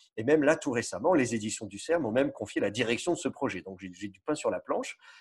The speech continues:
Euh, ça va faire partie des projets pour les prochains mois, les prochaines années. Mais donc, c'est de mettre à disposition du public francophone, euh, l-, l'ensemble des manuscrits de la Mer Morte pour qu'ils puissent eux-mêmes, euh, voir le, le nombre de, de, de, de, de liens avec le Nouveau Testament. Par exemple, dans, j'ai, j'ai, j'ai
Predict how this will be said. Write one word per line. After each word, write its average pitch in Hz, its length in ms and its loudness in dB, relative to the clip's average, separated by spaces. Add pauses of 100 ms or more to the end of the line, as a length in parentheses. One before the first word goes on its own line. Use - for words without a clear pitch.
(140)
Euh, 95 140 0
ça 101 140 -2
va 107 120 4
faire 139 180 2
partie - 320 0
des 117 120 2
projets 117 300 -4
pour 110 180 -8
les 101 140 -2
prochains 127 320 -2
mois, 123 120 2
les 107 120 0
prochaines 101 400 -8
années. 180 200 -4 (280)
Mais 113 80 -2
donc, 175 120 4
c'est - 120 -2
de 117 80 0
mettre 170 240 2
à 120 60 4
disposition 110 680 -6
du 139 180 -10
public 113 300 -10
francophone, 135 600 -2 (380)
euh, 95 400 -2
l-, 101 180 -8
l'ensemble 135 480 0
des 113 100 0
manuscrits 101 400 -6
de 101 60 -4
la 92 60 -4
Mer 92 160 -8
Morte 214 200 -2
pour 127 120 -10
qu'ils - 100 -20
puissent - 300 -6
eux-mêmes, 190 400 6 (400)
euh, 104 160 0
voir 151 360 2
le, 120 160 4
le 107 180 2
nombre 160 260 2
de, 107 240 0
de, 101 240 -6
de, 101 280 -14
de, 101 140 -20
de 101 140 -10
liens 135 400 4
avec 127 320 4
le 120 60 -4
Nouveau 120 200 -2
Testament. 117 400 -8 (240)
Par 101 140 -4
exemple, 131 340 6
dans, 117 220 6 (280)
j'ai, 113 200 -4
j'ai, 101 320 0
j'ai 101 400 -6